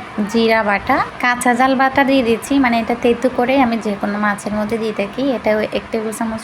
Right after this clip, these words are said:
উঁচু করে দিয়ে দিলাম। কিছুটা শুকনো মরিচের গুঁড়া, হলুদের গুঁড়া আর প্রয়োজন মতো দিয়ে দিচ্ছি লবণ। এবার অল্প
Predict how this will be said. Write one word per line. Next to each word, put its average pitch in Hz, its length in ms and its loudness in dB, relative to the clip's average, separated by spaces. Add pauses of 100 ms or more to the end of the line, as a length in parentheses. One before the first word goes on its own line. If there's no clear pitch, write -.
উঁচু 214 280 -6
করে 220 160 -2
দিয়ে 226 200 -2
দিলাম। 208 340 -2 (760)
কিছুটা 294 420 2
শুকনো 240 360 2
মরিচের 247 420 2
গুঁড়া, 240 380 2
হলুদের 220 500 2
গুঁড়া 220 380 0
আর 240 160 2
প্রয়োজন 214 320 2
মতো 208 400 -4 (760)
দিয়ে 214 160 4
দিচ্ছি 196 340 -2
লবণ। 214 440 0 (260)
এবার 262 340 4
অল্প 254 280 2